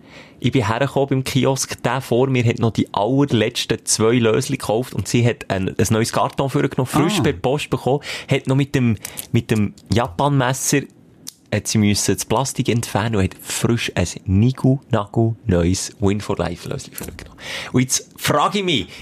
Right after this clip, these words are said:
Speaker 1: ist die Chance höher, am Anfang vom Stapel zu gewinnen, also wenn jetzt das erste
Speaker 2: Mhm.
Speaker 1: Lösli verwünscht ist, oder ist der Anger, der direkt vor mir ist, der Glückspilz,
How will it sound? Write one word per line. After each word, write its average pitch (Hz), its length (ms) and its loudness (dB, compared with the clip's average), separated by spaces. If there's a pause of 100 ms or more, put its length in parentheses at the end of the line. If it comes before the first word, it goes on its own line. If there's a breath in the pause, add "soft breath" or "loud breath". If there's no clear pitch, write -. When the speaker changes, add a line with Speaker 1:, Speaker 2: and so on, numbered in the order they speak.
(140 loud breath)
Speaker 1:
ist 175 260 0
die - 60 -2
Chance 151 380 0
höher, 170 460 0
am 107 180 -2 (100)
Anfang 190 540 0
vom 190 160 0
Stapel 170 480 0
zu - 100 -2
gewinnen, 185 460 0 (100)
also 101 240 -6
wenn 95 160 0
jetzt - 240 -4
das - 0 -
erste 127 380 0
Speaker 2:
Mhm. - 60 2
Speaker 1:
Lösli 175 280 0
verwünscht 180 280 0
ist, 170 120 -6 (400 loud breath)
oder 190 240 2 (200)
ist 156 300 0
der - 160 -2
Anger, 170 300 0
der 135 140 2
direkt 175 420 -2
vor 143 220 0
mir 170 140 2
ist, 160 200 -2
der 156 80 0
Glückspilz, 143 760 -2